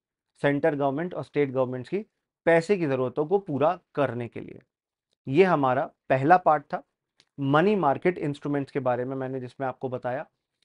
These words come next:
ways and means advance के बारे में बताया। Ways and means advance में अलग-अलग टाइप होते हैं, but उतना डेप्थ में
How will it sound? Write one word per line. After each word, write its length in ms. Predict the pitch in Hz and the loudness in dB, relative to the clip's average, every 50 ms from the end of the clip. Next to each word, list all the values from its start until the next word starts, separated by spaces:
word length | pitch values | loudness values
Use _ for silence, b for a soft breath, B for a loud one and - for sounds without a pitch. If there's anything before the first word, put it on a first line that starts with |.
| _ _ 135 | _ _ 0
ways 300 | 131 156 190 214 208 208 - | 6 8 8 8 8 6 0
and 240 | 170 160 151 143 143 | -2 -4 -2 -2 -2
means 240 | 156 165 165 170 - | -2 -2 -4 -4 -4
advance 400 | 135 127 120 123 127 139 156 - | -6 -4 -2 -2 -2 -2 -4 -4
के 100 | - 156 | -6 -4
बारे 220 | 143 147 147 147 | 0 0 0 0
में 80 | 156 151 | -2 -4
बताया। 360 | 147 139 143 143 139 151 156 | -6 -2 -2 -2 -2 -2 -2
Ways 220 | 139 139 147 151 147 | -4 -4 -6 -6 -6
and 200 | 156 135 135 135 | -6 -8 -6 -6
means 260 | 143 151 147 147 131 | -8 -6 -6 -6 -6
advance 320 | 123 127 131 135 147 - - | -6 -6 -6 -8 -8 -8 -8
में 60 | 160 | -6
अलग-अलग 340 | 147 147 147 147 151 156 143 - | -4 -4 -4 -4 -4 -6 -6 -4
टाइप 220 | - 139 156 156 156 | -4 -4 -4 -4 -6
होते 200 | 151 143 - 147 | -8 -8 -8 -10
हैं, 120 | 170 - - _ _ _ _ _ _ _ | -10 -10 -14 _ _ _ _ _ _ _
but 100 | 151 156 147 - | -8 -8 -6 -6
उतना 280 | 165 156 - 185 214 220 | -6 -6 -2 -2 -2 0
डेप्थ 360 | 185 156 160 151 - - 160 | 0 0 -2 -2 -4 -8 -8
में 140 | 170 202 | -8 -8